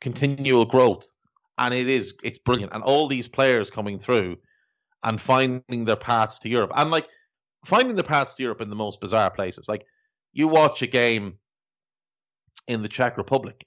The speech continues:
and there's a couple of young African players. Game in Lithuania,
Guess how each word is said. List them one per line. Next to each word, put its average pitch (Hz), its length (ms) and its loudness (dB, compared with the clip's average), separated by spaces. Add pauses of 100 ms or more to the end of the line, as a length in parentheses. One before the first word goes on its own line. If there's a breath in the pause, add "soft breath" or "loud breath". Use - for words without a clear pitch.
(100)
and 104 180 -4
there's 98 360 -6
a - 40 -20
couple - 260 -6
of 107 40 -6
young 101 200 0
African 98 420 -2
players. 92 480 -6 (600 soft breath)
Game 120 280 4
in 110 100 0
Lithuania, 113 720 -2